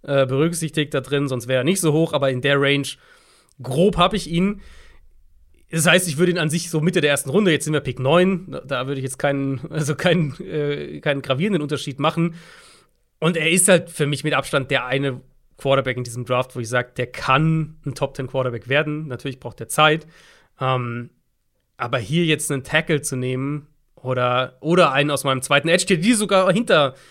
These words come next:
hinter Willis sind auf dem Big Board, das, das wär,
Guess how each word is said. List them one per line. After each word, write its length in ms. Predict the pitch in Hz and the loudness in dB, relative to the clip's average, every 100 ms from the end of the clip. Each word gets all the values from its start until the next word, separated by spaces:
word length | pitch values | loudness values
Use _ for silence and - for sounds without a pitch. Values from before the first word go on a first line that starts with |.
| _ | _
hinter 300 | 175 196 147 | -2 2 4
Willis 300 | 160 175 131 | 4 2 2
sind 240 | 156 220 147 | 2 2 0
auf 140 | 120 | -4
dem 100 | 120 | -8
Big 200 | 117 - | -10 -6
Board, 280 | 120 139 147 _ _ _ _ _ _ _ _ _ _ _ _ _ | -2 -2 -2 _ _ _ _ _ _ _ _ _ _ _ _ _
das, 300 | 131 117 147 156 | -4 -2 -2 -4
das 400 | 139 131 - - | -2 0 2 0
wär, 480 | 135 147 147 143 143 | 4 6 6 6 2